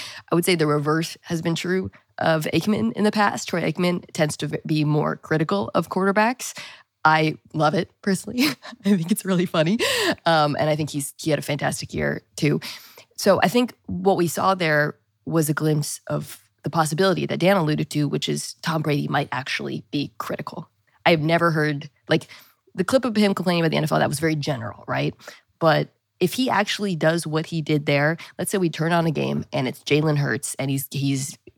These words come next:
just struggling against the blitz again. Tom Gra-, Brady going in on him would be the most controversial and interesting thing Tom Brady has ever said.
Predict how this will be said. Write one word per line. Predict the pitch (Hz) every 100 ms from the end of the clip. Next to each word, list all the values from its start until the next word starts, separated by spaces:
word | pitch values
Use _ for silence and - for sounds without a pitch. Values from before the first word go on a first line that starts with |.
| - - -
just | - 143 -
struggling | - - 165 165 160
against | 139 151
the | -
blitz | 151 147 -
again. | 151 - - - _ _ _ -
Tom | - 247 269
Gra-, | 170 175 196
Brady | - 170 180 208 254 - _ -
going | 156 175 180 156
in | 151 151
on | 196 214
him | 196 226 247 262 - _ _ _
would | 175 180
be | 175
the | 175
most | 160 175 233
controversial | - 190 190 185 165 175 170
and | 147
interesting | 147 147 165 147
thing | 143 139
Tom | 147
Brady | 139 135 135
has | 135
ever | -
said. | 151 - 151